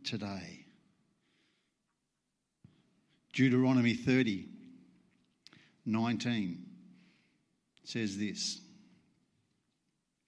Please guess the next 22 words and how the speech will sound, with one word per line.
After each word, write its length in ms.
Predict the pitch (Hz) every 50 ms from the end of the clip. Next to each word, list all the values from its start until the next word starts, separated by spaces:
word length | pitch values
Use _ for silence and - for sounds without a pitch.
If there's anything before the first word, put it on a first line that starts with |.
| _ _ _ _ _ - - - - _ _ _ _ _ _ _ _ _ _ _ _ _ _ _ _
"This 220 | 127 135 135 - 175
is 100 | 151 120
the 100 | 147 139
day 260 | 113 139 131 127 127
I 120 | 120 120
call 520 | 123 - - - 127 127 123 127 127 123 123
heaven 400 | - - 143 147 143 139 143 139
and 120 | 131 127
earth 260 | 117 117 120 113 117
as 120 | 117 104 104
witnesses 500 | 104 117 135 123 117 104 92 113 101 104
against 480 | 110 - 110 107 101 92 - - -
you, 80 | 85 76 73 - - - _ _ _ - - - - - _ -
and 120 | 113 117
I've 160 | 120 120 113
se-, 240 | - 123 147 175 170
set 360 | 170 - - 170 175 - -
before 400 | - 127 - - 143 139 131 131
you 400 | 123 120 123 123 120 120 127 117
life 640 | - 120 110 110 123 123 123 123 123 123 123 - -
and 220 | 139 117 107 98
death, 360 | 113 104 92 - - - -